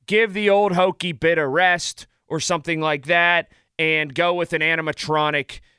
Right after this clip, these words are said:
um, uh, groundhog, is what their, what their situation said. You know, what the, um, what their billboard said. That was last year. Now they're taking it a step further.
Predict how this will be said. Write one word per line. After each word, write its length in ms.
um, 720
uh, 400
groundhog, 680
is 200
what 220
their, 460
what 240
their 160
situation 720
said. 320
You 180
know, 80
what 240
the, 240
um, 240
what 240
their 180
billboard 520
said. 260
That 360
was 220
last 400
year. 200
Now 440
they're 160
taking 520
it 100
a 40
step 420
further. 420